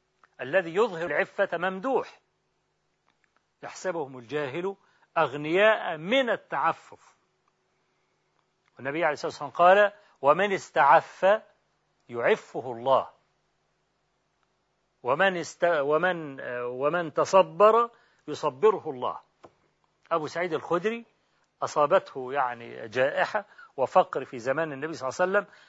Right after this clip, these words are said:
فإما أمه أو امرأته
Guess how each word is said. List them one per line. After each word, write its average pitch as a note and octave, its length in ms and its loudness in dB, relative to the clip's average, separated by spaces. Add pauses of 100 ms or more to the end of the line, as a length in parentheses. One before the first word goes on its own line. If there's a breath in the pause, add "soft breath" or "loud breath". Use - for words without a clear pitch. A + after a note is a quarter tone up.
(140)
فإما G3+ 800 0
أمه F#3 680 0
أو E3 280 2
امرأته D#3 880 0